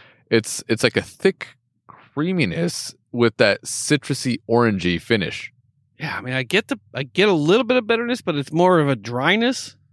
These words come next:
Speaker 2: and then I get the citrus, then I get a little bit of bitterness again, then I get more citrus, a little bit of pine.
Speaker 1: I think a lot.
Speaker 2: We should have more pine.
Speaker 1: I love pine in a beer.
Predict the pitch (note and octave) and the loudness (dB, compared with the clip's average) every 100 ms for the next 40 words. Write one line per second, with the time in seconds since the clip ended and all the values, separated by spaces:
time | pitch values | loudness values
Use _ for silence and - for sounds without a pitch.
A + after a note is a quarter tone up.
0 | _ C#3 D3+ C#3+ C3 C3 - G3+ F#3+ G3+ | _ 0 2 2 0 -4 -2 0 0 -2
1 | F#3+ - - C#3+ C3+ B2+ B2+ C3+ F3+ G#3 | -2 -10 -6 -2 -2 -2 -4 -6 -4 -2
2 | G3+ G3+ F#3+ F3+ F3+ F#3 F3+ F3 F3 F3+ | 2 2 2 2 2 0 0 2 4 2
3 | E3+ _ _ - B2 B2 B2+ A2 _ _ | -2 _ _ -10 -6 -2 -2 -2 _ _
4 | _ _ _ A#2 A#2 E3+ F#3 F#3 F3 E3 | _ _ _ -8 0 2 2 0 0 -2
5 | D#3+ - - _ _ _ _ _ _ _ | -4 -10 -20 _ _ _ _ _ _ _
6 | _ - A#2+ E3 F#3+ F#3+ - D3 B2 B2+ | _ -12 -2 0 2 0 0 0 0 -2
7 | - C#3+ E3 - E3+ F3 F#3 E3+ D3+ C#3+ | -6 -12 -12 -12 -8 -4 0 2 4 2
8 | - C3 A2+ A#2+ - - - - - _ | 2 -2 -2 -8 -16 -20 -20 -20 -20 _
9 | _ _ _ _ - - B3+ - D3+ B2 | _ _ _ _ 2 4 4 2 0 0
10 | F2 F2 D2+ | -4 -6 -6